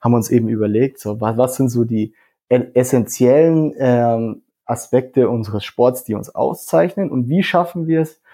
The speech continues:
wirklich den Lacrosse-Sport mal in seiner kompletten Breite darzustellen. Wir haben ja schon gesagt, es gibt unterschiedliche Disziplinen,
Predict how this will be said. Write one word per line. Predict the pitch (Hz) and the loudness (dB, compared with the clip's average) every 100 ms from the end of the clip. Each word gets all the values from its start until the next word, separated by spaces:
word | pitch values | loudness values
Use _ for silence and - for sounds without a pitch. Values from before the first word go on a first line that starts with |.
| _ | _
wirklich | - 127 143 127 | -2 2 2 2
den | 123 | 2
Lacrosse-Sport | 113 107 - 131 - 120 | 2 0 -2 -4 -2 -2
mal | 117 110 | 0 -2
in | 107 | -2
seiner | 107 104 | -2 -4
kompletten | - 104 - 117 120 | -6 -6 -4 -6 -6
Breite | - 98 101 113 135 | -8 -2 0 0 0
darzustellen. | - - - - - 120 117 | -2 -4 -12 -18 -18 -14 -8
Wir | 107 | -2
haben | |
ja | 113 | -2
schon | - 107 | -2 -4
gesagt, | 101 107 - | -2 -2 -4
es | 110 | -8
gibt | 104 - | -8 -8
unterschiedliche | 110 104 110 - 107 107 | -8 -8 -10 -12 -12 -12
Disziplinen, | 98 - - - 127 160 180 190 | -14 -14 -14 -6 0 2 2 0